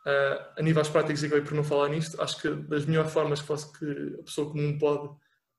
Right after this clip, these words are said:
ah, de se proteger de ameaças, como a nossa vida, ah, se resume normalmente n-, n-, pronto, em computadores ou em, ou em tablets,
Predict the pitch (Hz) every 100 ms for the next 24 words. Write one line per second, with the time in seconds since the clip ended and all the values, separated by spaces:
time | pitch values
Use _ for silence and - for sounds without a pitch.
0 | - 139 147 - - 156 147 147 143 143
1 | 143 139 - - - _ _ _ _ 151
2 | 156 156 156 151 160 143 135 - 143 -
3 | - - - - - - _ - - -
4 | 147 127 147 160 147 135 147 143 143 143
5 | - 147 147 143 147 - - 135 139 139
6 | 147 147 143 147 147 135 139 139 139 135
7 | 139 -